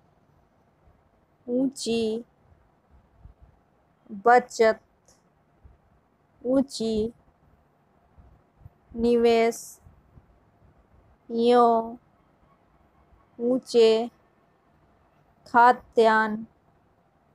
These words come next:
उत्पादन का देश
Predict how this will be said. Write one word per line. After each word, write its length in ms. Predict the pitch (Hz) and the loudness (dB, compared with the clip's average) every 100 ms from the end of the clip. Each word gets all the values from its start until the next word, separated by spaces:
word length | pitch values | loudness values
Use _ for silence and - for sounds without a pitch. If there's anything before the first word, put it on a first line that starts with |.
| _ _ _ _ - | _ _ _ _ -14
उत्पादन 840 | 226 - - 233 254 254 226 226 220 220 - _ _ _ _ _ _ _ _ _ _ _ _ _ _ - | -14 -10 2 6 6 6 4 0 -6 -14 -20 _ _ _ _ _ _ _ _ _ _ _ _ _ _ 2
का 500 | 226 226 220 196 220 - _ _ _ _ _ _ _ _ _ _ _ _ - | 4 6 4 2 -4 -14 _ _ _ _ _ _ _ _ _ _ _ _ -16
देश 580 | 220 240 233 233 226 | -6 2 4 6 4